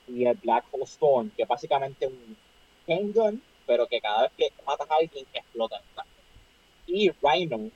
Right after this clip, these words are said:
está brutal. Eh, los que saben de Ratchet and Clank saben que el Rhino es como que el ultimate weapon, está su Rick New One. Y en este,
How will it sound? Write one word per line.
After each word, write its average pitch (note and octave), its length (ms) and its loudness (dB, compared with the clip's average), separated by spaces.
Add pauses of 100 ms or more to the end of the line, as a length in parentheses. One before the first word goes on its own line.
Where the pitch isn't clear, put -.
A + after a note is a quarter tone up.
(160)
está - 280 -6
brutal. B2 440 -2 (580)
Eh, A#2 160 -4
los G#2+ 140 -8
que A2 100 -12
saben G2+ 220 -12
de A2+ 80 -2
Ratchet A#2+ 260 -2
and - 80 -14
Clank C3 140 -4
saben A#2+ 180 -8
que - 80 -4
el A#2 80 2
Rhino A#2+ 260 -2
es - 60 -16
como - 140 -10 (100)
que A2+ 160 -6
el A2 140 -6
ultimate B2+ 460 -2
weapon, A#2+ 500 2
está A2+ 300 -12
su A2+ 240 -16
Rick A#2 120 -2 (100)
New A#2 320 -6
One. - 200 -20 (720)
Y C3+ 120 0
en B2+ 120 2
este, E3 460 -2